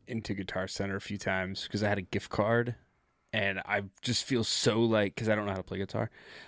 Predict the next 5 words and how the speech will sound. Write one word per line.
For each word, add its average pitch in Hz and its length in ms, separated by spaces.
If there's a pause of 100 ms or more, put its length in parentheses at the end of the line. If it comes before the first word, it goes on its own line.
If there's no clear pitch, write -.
(140)
I 117 60
feel 151 200
so, 117 560
like, 101 520 (600)
weird, 101 520